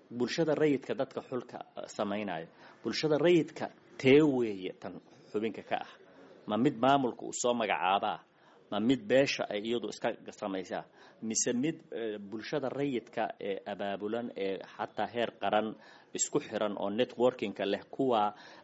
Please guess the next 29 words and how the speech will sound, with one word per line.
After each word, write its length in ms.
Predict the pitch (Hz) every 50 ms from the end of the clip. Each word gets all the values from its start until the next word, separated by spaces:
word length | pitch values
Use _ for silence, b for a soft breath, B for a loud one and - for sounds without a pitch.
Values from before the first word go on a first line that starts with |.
| -
ayaa 300 | - 101 107 113 113 110
meel 220 | 101 104 117 131 135
walba 240 | 120 113 101 98 107
wakiilo 440 | 101 95 - - - 110 110 120 -
u 120 | - 120
jooga? 260 | 107 98 107 101 98 95
Ma 120 | 98 98
kuwaasa? 640 | - - - - 139 127 120 113 110 - - - 87 80 - - B B B B B B
Waxyaalo 420 | - - 117 117 120 120 135 147 143
badanaan 500 | 117 - 117 110 117 110 104 98 92 87 - - -
caddayn. 400 | 110 104 - - 117 107 98 82 82 - - - - _ -
Waxyaalo 320 | - - 104 104 104 107
badanaan 380 | 95 87 98 98 104 95 87 85
caddayn. 380 | 73 78 82 - 101 90 85 82 - B B B B B B B B -
Ani 140 | 120 127
marka 180 | 147 147 - -
waxay 160 | - - 139
la 100 | 143 156
tahay 240 | 151 - 131 120 120
mar 180 | 123 139 147 143
walbaba 380 | 123 117 107 104 123 117 110 107 107
waxaa 240 | 107 - - 98 - -
iyada 260 | 107 113 117 107 107 - -
asaas 480 | 104 101 - - - 143 139 127 110 - -
ka 100 | - 131
noqonaya 640 | 120 110 104 - - 110 104 104 90 87 92 110 131 135 b b b b b b b
siday 400 | - - - - 160 139 135 117 107 - - _
ula 260 | 123 123 123 147 165
falgalaan 1120 | 160 - - 131 117 110 101 90 85 107 101 98 101 110 120 127 131 131 135 135 131